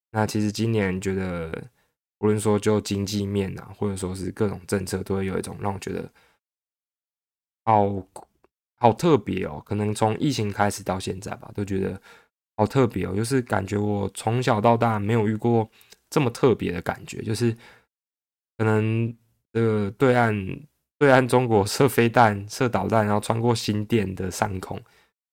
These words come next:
好特别哦，之前没有听过。然后可能从二零零八年到现在最严重的股灾也发生到这一年，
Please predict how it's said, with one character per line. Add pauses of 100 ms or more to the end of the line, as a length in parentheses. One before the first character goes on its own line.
(120)
好
特
别
哦，
之
前
没
有
听
过。
然
后 (720)
可
能
从 (840)
二
零
零
八
年
到
现
在
最
严
重
的
股
灾
也
发
生
到
这
一
年，